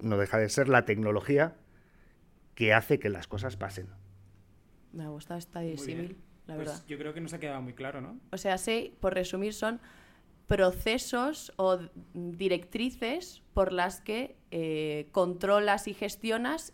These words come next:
Speaker 2: eh, los datos.
Speaker 1: El dato. Luego, cuando ya aterrizas o capilarizas un poquito más, te metes más en la operativa,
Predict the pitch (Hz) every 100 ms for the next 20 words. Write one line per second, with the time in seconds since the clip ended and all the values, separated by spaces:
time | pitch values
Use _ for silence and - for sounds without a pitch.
0 | - 170 165 160 156 147 160 - - 98
1 | 80 - 98 107 92 95 104 98 87 95
2 | 101 101 95 131 147 104 98 95 92 87
3 | 90 98 104 107 98 101 104 113 135 -
4 | 98 98 101 110 117 120 107 98 104 107
5 | 139 139 160